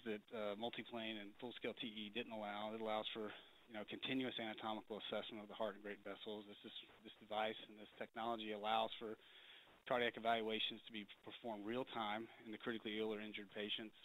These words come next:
And it also, because it's, it can be left indwelling for up to seventy-two hours, it allows you the opportunity to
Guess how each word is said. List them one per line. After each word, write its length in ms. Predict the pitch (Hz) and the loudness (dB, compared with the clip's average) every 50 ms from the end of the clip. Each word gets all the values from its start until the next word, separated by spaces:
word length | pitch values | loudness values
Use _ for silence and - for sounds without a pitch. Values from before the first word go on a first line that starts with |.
| - - | -8 -4
And 320 | 113 110 110 110 107 107 104 | -2 0 0 0 -2 -2 0
it 240 | 117 117 113 107 | 4 4 4 4
also, 640 | 107 117 123 120 - - 123 117 117 113 117 113 110 - - | 4 2 2 2 2 2 2 2 4 2 2 -2 -4 -8 -10
because 240 | 123 - - 135 127 | -2 0 2 2 2
it's, 160 | 117 - - | 0 -2 -2
it 160 | 127 120 - | -2 -2 -2
can 160 | - 120 117 | -2 -2 0
be 80 | 117 113 | 2 4
left 240 | 120 127 117 - - | 4 4 4 4 0
indwelling 480 | 127 123 117 110 113 123 123 117 113 104 - | -2 -2 0 2 4 4 4 2 0 0 0
for 80 | 123 | 0
up 80 | 110 - | 0 -2
to 80 | - - - | -4 -6 -2
seventy-two 400 | 117 113 113 110 104 104 110 110 | -2 -2 0 -2 -2 0 2 4
hours, 320 | 123 127 120 113 110 101 - | 6 6 6 4 4 2 0
it 80 | 104 | 2
allows 240 | 104 113 117 117 110 - 110 | 6 8 8 8 6 4 -2
you 160 | 101 104 - - | -4 -6 -6 -4
the 80 | - 113 | 2 4
opportunity 720 | 117 117 - - 110 - - 120 117 117 110 107 110 107 101 - - 107 | 4 4 4 2 -2 -2 -2 -2 -2 -2 0 0 0 -2 -2 -2 -4 -4
to 80 | 107 | -4